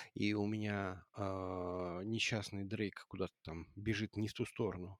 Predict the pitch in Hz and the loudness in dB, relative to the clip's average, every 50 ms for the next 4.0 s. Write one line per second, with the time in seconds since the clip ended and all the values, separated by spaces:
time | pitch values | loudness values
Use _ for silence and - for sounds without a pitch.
0 | _ - - - - 117 101 98 98 87 - - - - - - - - - - | _ -6 0 2 2 4 6 6 6 6 6 2 -2 -10 -6 -2 0 0 2 2
1 | - - - - - - - - 123 120 127 135 139 139 135 127 120 107 - _ | 0 0 0 -2 -4 -6 4 8 10 12 12 12 12 12 12 12 12 8 6 _
2 | - 143 156 170 185 180 180 165 - - _ _ _ _ _ _ _ - - 71 | 12 12 12 12 12 12 12 12 12 10 _ _ _ _ _ _ _ -8 -6 -4
3 | 78 78 78 - 156 165 175 - 202 175 - 190 175 - - 185 - - 180 160 | -4 -4 8 12 12 12 12 12 12 12 12 12 12 12 10 10 10 12 10 10